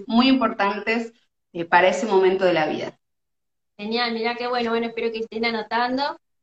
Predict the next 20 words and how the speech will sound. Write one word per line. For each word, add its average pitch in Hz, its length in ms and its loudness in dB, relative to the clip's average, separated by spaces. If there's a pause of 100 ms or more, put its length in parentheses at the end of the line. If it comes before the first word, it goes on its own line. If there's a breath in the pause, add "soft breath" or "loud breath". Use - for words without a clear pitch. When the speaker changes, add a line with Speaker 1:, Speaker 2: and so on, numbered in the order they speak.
(140)
Speaker 2:
eh, 190 340 -6
toda 240 140 2
Speaker 1:
Mm. - 20 0
Speaker 2:
esta 220 220 -2
info, 247 320 -2
porque 202 260 -8
la 196 140 -8
verdad 214 180 -10
es - 80 -16
que, 190 380 -10 (480)
eh, 190 100 -14 (280)
la 185 160 -12
tienen 233 240 -2
que 226 60 2
aprovechar. 220 760 0 (320)
Y, 247 220 -8
digamos, 277 460 2
para, 220 640 2
para, 226 360 -2 (300)
para 240 220 0